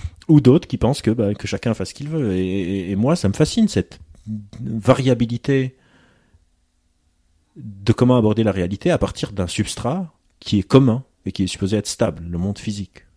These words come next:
Et, euh, c'est étudier tout ça. Pour moi, c'est vraiment, euh,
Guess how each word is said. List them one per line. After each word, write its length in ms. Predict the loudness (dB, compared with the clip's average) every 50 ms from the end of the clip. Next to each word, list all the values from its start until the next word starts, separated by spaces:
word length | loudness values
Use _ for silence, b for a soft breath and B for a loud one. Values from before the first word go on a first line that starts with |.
| _ b b b b b b b b b -10
Et, 360 | -6 -4 -2 -2 0 0 0
euh, 120 | 0 -2 -2 -4 b b b b b b b b b b
c'est 160 | -6 -2 0 0
étudier 320 | 0 0 -2 -2 -2 0
tout 120 | 0 -2
ça. 260 | -4 -2 -2 -2 -2 -2 -4 -6 -10 -10 -12 -14 -10 -8
Pour 140 | -4 -2
moi, 180 | 0 2 2 0
c'est 140 | 0 -2 -4
vraiment, 560 | -4 -4 -4 -2 -2 0 0 0 0 0 0
euh, 140 | 0 -2 -2